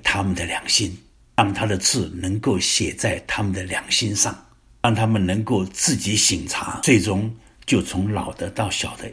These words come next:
一个一个都离开了。这是生命的光应该有的运作的方式。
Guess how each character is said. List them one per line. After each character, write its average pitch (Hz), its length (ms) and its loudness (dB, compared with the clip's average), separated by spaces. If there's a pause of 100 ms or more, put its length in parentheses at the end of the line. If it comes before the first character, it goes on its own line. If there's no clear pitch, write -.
(120)
一 104 160 -4
个 90 180 0
一 85 120 -4
个 - 180 -6
都 98 180 -4
离 87 160 -6
开 95 280 -4
了。 - 140 -14 (220)
这 127 180 2
是 85 360 0
生 - 320 2
命 131 260 2
的 95 140 -4
光 110 360 0 (360)
应 123 280 2
该 120 200 0
有 92 320 -2
的 - 200 -10 (100)
运 107 200 2
作 85 220 -2
的 - 100 -8
方 - 220 -8
式。 - 200 -2